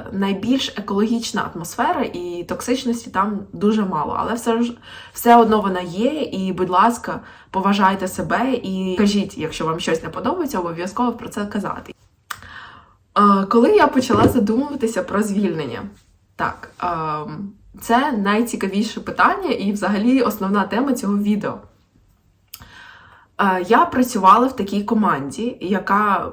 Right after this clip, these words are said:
не називалася ніякою, ну, яка не була компанією,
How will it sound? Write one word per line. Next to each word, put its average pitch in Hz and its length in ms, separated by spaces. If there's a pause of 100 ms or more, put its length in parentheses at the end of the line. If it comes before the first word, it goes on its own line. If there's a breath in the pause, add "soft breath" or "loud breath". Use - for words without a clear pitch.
(160)
не 190 500
називалася 214 640
ніякою, 185 580
ну, 208 220
яка 180 380
не 196 120
була 190 280
компанією, 196 720